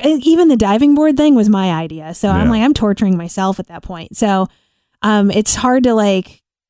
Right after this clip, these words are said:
Speaker 1: you know, where he'll be like, "I'm gonna make you eat this disgusting bug." And I'm like, "Okay." <laughs> So I feel like it's a frustration on his end that I'm like, "I'll try whatever." But I feel like,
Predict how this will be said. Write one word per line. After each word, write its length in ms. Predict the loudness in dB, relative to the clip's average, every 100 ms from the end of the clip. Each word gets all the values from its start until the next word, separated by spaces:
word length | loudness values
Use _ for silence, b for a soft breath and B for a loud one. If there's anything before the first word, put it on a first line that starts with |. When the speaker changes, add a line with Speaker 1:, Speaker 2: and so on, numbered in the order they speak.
| _
Speaker 1:
you 140 | -2 0
know, 120 | 2
where 100 | 2
he'll 140 | 2
be 120 | 2 0
like, 140 | 2
"I'm 100 | 4
gonna 140 | 4
make 180 | 4 2
you 80 | 0
eat 220 | 2 2 2
this 220 | 0 -2
disgusting 680 | -4 -2 0 0 2 2 2
bug." 280 | 2 2
And 100 | 2
I'm 60 | 0
like, 140 | 0
"Okay." 480 | 0 0 0 0 -2 -6 _
<laughs> 140 | -2 0 0 0 -2 B B B
So 160 | -2 0
I 100 | 2
feel 180 | 2 2
like 140 | 2
it's 120 | 0
a 40 | 0
frustration 560 | 0 0 0 0 0
on 80 | 0
his 260 | 2 2 0
end 240 | 0 0
that 100 | 0
I'm 180 | 0 0
like, 260 | 0 -2 -4
"I'll 180 | -4 -4
try 280 | -2 -2 0
whatever." 520 | 0 0 0 0 -2 -6 _ _ _ _ _
But 340 | -2 0 0
I 100 | -2
feel 360 | -2 0 0 2
like, 480 | 0 0 -2 -4